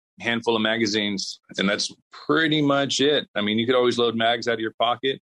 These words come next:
if you need spares, but it's eyes and ears, and that's really about it. It's pretty basic when it comes to just a rifle match.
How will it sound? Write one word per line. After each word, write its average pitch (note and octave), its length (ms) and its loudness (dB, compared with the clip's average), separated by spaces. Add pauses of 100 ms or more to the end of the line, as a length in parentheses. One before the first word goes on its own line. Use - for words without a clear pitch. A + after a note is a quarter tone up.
if - 60 -20
you G#2+ 140 -4
need A2 200 0 (160)
spares, B2 640 2
but F#2+ 220 0 (200)
it's - 300 -4 (960)
eyes G2 240 0
and G2 100 -2
ears, G2+ 240 0
and F2+ 80 -2
that's G2+ 140 -4
really G2 180 0
about F2+ 300 0
it. G2 220 0 (640)
It's - 100 -10
pretty A#2+ 200 -2
basic G#2+ 440 0
when F#2+ 80 0
it F2 80 -2
comes F#2+ 220 0
to F2 200 -2
just - 320 -2 (160)
a F2 80 2
rifle F#2 400 0
match. F2 360 -2